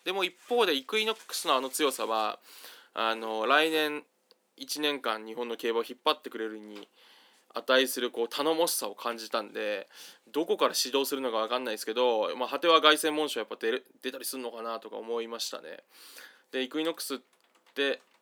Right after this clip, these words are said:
こっから輝かしいキャリアが待ってると思いますね。だから春は天-、あの、大阪杯と宝塚とか使って凱旋門賞に行くルートを取るのか、それともその世界にこの強さをお見せしたいみたいなことをアピールしてたんで、もう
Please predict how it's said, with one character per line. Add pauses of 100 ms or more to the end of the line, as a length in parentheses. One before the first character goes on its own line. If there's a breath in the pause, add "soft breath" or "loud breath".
(560)
こ
っ
か
ら
輝
か
し
い
キ
ャ
リ
ア
が
待
っ
て
る
と
思
い
ま
す
ね。 (380 loud breath)
だ
か
ら
春
は
天-、 (680 soft breath)
あ
の、
大
阪
杯
と
宝
塚
と
か
使
っ (200)
て (380)
凱
旋
門
賞
に
行
く
ル
ー
ト
を
取
る
の
か、 (400 loud breath)
そ
れ
と
も
そ
の
世
界
に
こ
の
強
さ
を
お
見
せ
し
た
い
み
た
い
な
こ
と
を
ア
ピ
ー
ル
し
て
た
ん
で、
も
う